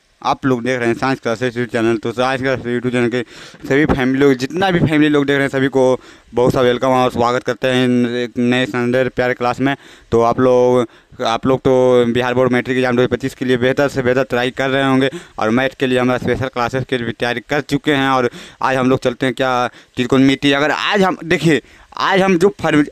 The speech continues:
आज, आज जो हमको आप, आपको श्रेणी मतलब तालिका पढ़ाएंगे, उस तालिका को अगर आप याद कर लिए, अगर आ-, जो आज हम तालिका को पढ़ाएंगे ना, उस तालिका को आप याद कर लिए तो आप वहाँ पे क्या सौ में सौ, सौ में सौ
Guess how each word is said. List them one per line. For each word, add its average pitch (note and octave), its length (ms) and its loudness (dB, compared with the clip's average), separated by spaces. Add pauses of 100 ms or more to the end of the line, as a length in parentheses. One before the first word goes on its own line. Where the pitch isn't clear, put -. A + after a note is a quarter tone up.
(120)
आज, C#3+ 180 0
आज D#3+ 220 2
जो E3+ 140 2
हमको E3 180 2
आप, D#3+ 280 -4
आपको D3+ 240 -2
श्रेणी D3+ 400 2
मतलब C#3+ 300 2 (380)
तालिका D3 360 0
पढ़ाएंगे, D3+ 520 2 (280)
उस F3 160 4
तालिका F3 440 0
को D3 320 2 (220)
अगर C#3+ 160 0
आप E3 200 0
याद F3 320 2
कर E3 160 0
लिए, B2+ 380 2
अगर C#3+ 420 -4
आ-, D#3 160 0 (100)
जो D3 200 4
आज F3+ 180 4
हम F3 140 2
तालिका E3+ 440 2
को F#3+ 100 4
पढ़ाएंगे F3+ 380 2
ना, B2+ 180 2 (220)
उस - 100 0
तालिका D#3+ 340 0
को F3 180 4
आप E3+ 180 2
याद D3+ 200 0
कर D3 120 0
लिए C3+ 260 2 (120)
तो C#3 60 2
आप C#3 140 0
वहाँ D3 120 2
पे D3 100 -2
क्या C#3+ 260 -2 (420)
सौ F3+ 200 4
में F3 160 4
सौ, B2+ 380 0 (460)
सौ E3+ 180 4
में F#3+ 80 2
सौ G3 260 2